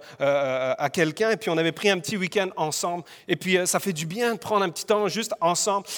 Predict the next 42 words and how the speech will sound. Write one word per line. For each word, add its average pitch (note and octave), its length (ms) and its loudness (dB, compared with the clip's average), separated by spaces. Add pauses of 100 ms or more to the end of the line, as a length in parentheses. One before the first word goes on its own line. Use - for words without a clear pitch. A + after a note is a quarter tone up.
(260)
Et D4 120 6
alors D#4+ 300 10
qu'on C4 120 0
était B3+ 200 0
là, C#4+ 180 2
on B3 60 0
était A3 160 0
à A3 100 2
un G#3 80 4
resto, A3+ 340 -2
on B3+ 100 -2
était F#3+ 180 -2
parti A#3+ 300 -4
à A3 80 2
quelques, A3+ 280 -4
euh, G3+ 280 2 (280)
quelques G3 240 0
centaines B3 400 4
de A3 80 0
kilomètres, G3+ 440 0
vraiment F#3 260 -2
loin E3+ 260 -4
de, D#3+ 160 -2
de, D#3 160 -8
de D3+ 120 -2
la C#3+ 160 4
vie E3+ 220 -4
d'ici F3 380 0
aujourd'hui. D3+ 360 -2 (360)
On G3 80 8
était B3+ 180 4
parti - 340 4
un C#4 100 2
peu C#4+ 120 0
se - 100 0
retirer, A3+ 400 0
puis A3+ 220 -4
on G3+ 80 4
était A3+ 200 2
dans A3+ 200 0
un G#3 40 2
restaurant. F3+ 520 0